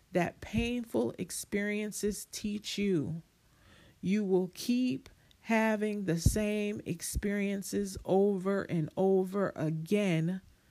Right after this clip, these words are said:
until you learn to pass the test, until you learn the lesson that that pain is meant to teach you.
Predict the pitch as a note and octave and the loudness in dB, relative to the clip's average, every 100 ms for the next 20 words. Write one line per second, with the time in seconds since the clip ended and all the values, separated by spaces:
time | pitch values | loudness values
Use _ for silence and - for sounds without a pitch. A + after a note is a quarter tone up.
0 | _ _ _ _ - _ - F3 E3+ - | _ _ _ _ -20 _ -2 0 0 0
1 | - A#3 G#3+ G#3+ F#3+ G3+ G3 F#3+ F#3+ F#3+ | 2 4 2 0 0 0 2 2 2 2
2 | F#3+ F#3+ F#3+ G#3 - G#3+ F#3+ F#3+ F#3+ F#3 | 0 -2 -2 -4 -2 2 2 2 0 -2
3 | - G3 F#3 G3 G#3+ F#3+ E3 - - - | -2 -2 0 2 2 2 -2 -6 -10 -12
4 | _ _ _ _ _ _ _ _ - F3 | _ _ _ _ _ _ _ _ -4 -2
5 | F#3 - A3+ G#3 G#3 G3 G3+ G3 F#3 F#3 | -2 0 2 2 2 0 -2 0 2 2
6 | F#3+ F#3+ F#3+ G3 F#3+ F#3+ A#3+ A3+ - D#3+ | 2 0 0 2 2 2 2 0 0 0
7 | C#3+ F3+ G3 - - - - F3+ E3 F#3 | 0 -2 -6 -12 -20 -20 -4 0 2 2
8 | G3 - - A#3 A3+ G#3+ F#3+ - F3 E3 | 0 -2 -2 0 0 0 0 -2 -2 2
9 | D#3+ D#3+ - - - G3+ - G#3+ G3+ - | 2 2 -2 -6 -4 -4 -4 -4 -4 -4
10 | - - C#3+ | -4 -4 -6